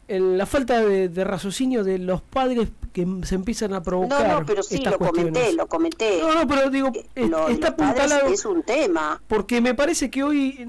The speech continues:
Speaker 1: no es, está más exacerbado o más exteriorizado eso, me parece. No sé si coincidís.
Speaker 2: Sí, totalmente. Y además eso ejerce una especie de,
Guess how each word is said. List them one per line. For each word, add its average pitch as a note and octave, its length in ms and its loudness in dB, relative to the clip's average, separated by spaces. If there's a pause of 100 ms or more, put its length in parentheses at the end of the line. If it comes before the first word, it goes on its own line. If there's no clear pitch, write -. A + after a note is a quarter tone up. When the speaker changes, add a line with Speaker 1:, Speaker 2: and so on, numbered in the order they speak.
(100)
Speaker 1:
no B3+ 260 0
es, D#4+ 140 0 (680)
está A#3+ 240 0
más D#4 240 2
exacerbado G#3 960 0
o G3+ 160 0
más B3 340 0
exteriorizado G3 880 0
eso, D#3+ 280 -2
me E3 160 -2
parece. D#3+ 540 -2 (340)
No A3 120 -4
sé A#3+ 140 -2
si G#3 160 -4
coincidís. E3+ 600 -2 (1400)
Speaker 2:
Sí, A#3 300 -2
totalmente. E3 920 0
Y F#3+ 100 0
además F#3 440 0
eso C4+ 280 0
ejerce G#3+ 600 0
una F3+ 180 0
especie G3 420 -2
de, F3 180 -2